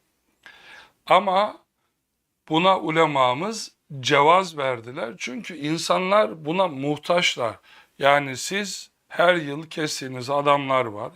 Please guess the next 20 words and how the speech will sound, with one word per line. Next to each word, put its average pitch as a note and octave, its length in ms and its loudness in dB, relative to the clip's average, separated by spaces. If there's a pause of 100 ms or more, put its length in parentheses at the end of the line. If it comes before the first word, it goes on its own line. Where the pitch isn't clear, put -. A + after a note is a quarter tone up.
ya B2+ 80 -10
da B2+ 80 2
arkadaşlarınız C3+ 960 -2
var. C#3+ 200 -6 (800)
Aldınız F#3 640 2
hayvanı, C3 500 -6
biliyorsunuz E3 540 -6
ki - 100 -14
onlar D3 320 2
size C#3 160 -8
ortak C#3+ 460 -2
olurlar B2+ 440 -2
ama F3 180 -2
ulaşamadınız D#3 840 -2
onlara. A#2 520 -4 (340)
Hayvan E3+ 580 2
da D3+ 140 0
başka D#3+ 400 0
birine C3+ 300 -4
satılacaktı. C3 960 -6